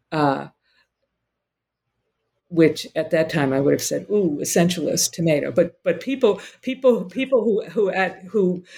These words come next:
felt that way threw tomatoes at Beauvoir for not, for being a social constructionist and for not giving enough credit to the body, right?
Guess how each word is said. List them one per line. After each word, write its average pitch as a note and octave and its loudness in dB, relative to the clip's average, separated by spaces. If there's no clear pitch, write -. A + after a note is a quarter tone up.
felt F#3+ 0
that A3+ 0
way C#3 0
threw F#3+ 2
tomatoes E3 0
at D#3+ -2
Beauvoir D3+ 0
for - -2
not, D3+ 0
for - -8
being F3 2
a D#3 -2
social D3+ -2
constructionist G3 0
and E3+ 0
for E3+ 2
not C#3+ 0
giving F3 2
enough D3+ -4
credit D3 0
to F3+ -2
the F#3+ -2
body, F3+ -2
right? D#3 0